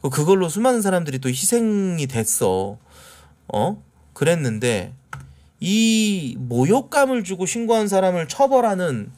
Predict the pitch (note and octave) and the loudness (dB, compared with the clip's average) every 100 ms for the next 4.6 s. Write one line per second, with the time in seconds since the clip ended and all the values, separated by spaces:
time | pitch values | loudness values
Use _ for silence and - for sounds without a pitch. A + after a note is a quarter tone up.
0 | _ - - E4 D4+ C#4 E3+ C3 D3 B2 | _ -6 0 2 2 0 0 0 0 -4
1 | G2 - _ _ _ _ - B2 C3 G3 | -6 -16 _ _ _ _ -2 0 2 2
2 | B3 - - C4 E4+ C4+ B3+ D3+ C3+ G#2+ | 0 -6 -4 -2 -2 -2 -2 -4 -2 -2
3 | G2+ - _ _ _ _ _ _ _ _ | -2 -8 _ _ _ _ _ _ _ _
4 | _ _ B2+ A2+ F#2+ - | _ _ 0 0 -2 -6